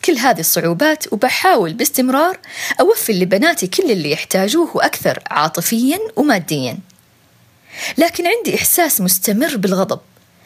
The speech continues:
فيني غضب تجاه والد بناتي بسبب عدم إحساسه بالمسؤولية وفهمه لدوره كأب، سواء دوره المادي أو المعنوي، وأهمية وجوده بشكل فعال في حياة البنات.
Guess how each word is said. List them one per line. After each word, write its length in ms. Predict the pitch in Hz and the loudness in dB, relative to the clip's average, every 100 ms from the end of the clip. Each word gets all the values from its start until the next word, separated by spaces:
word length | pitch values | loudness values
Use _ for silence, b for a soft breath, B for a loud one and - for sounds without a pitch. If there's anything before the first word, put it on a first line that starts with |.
| B B B | B B B
فيني 300 | 370 415 220 | 2 2 2
غضب 280 | 240 294 | 2 2
تجاه 420 | - 202 247 277 233 | 0 0 0 0 2
والد 300 | 320 220 180 | 2 2 0
بناتي 440 | 180 143 156 147 - _ B B B - | 0 0 -4 -8 -12 _ B B B 0
بسبب 400 | 320 466 339 - | 2 2 2 2
عدم 300 | 277 226 - | 2 2 -2
إحساسه 460 | - - 311 - | -2 0 2 0
بالمسؤولية 840 | 170 151 156 - 165 220 285 220 226 B B | -2 -4 -2 -2 0 0 2 0 -4 B B
وفهمه 560 | B - 415 392 240 160 | B 0 2 0 0 0
لدوره 680 | 147 156 320 226 170 170 156 | 0 2 2 2 -2 -4 -2
كأب، 280 | - - 381 - B B | 0 0 0 -6 B B
سواء 500 | - 403 415 330 170 | 0 2 4 2 0
دوره 340 | 170 226 302 | 0 0 2
المادي 600 | 185 185 311 311 - 415 | 0 2 0 0 -2 2
أو 120 | 403 392 | 4 2
المعنوي، 500 | 320 277 220 151 175 _ _ B B B B | 2 0 -2 -4 -8 _ _ B B B B
وأهمية 580 | - 233 285 285 403 311 - | 0 2 2 0 0 -2 0
وجوده 420 | 170 202 285 170 | 0 0 0 0
بشكل 420 | 190 - - 208 | 0 0 -2 -4
فعال 420 | - 170 254 311 | -2 -2 0 0
في 160 | - 175 | 0 -2
حياة 300 | - 196 277 | 0 0 0
البنات. 460 | 220 190 254 277 - | -2 0 0 0 -6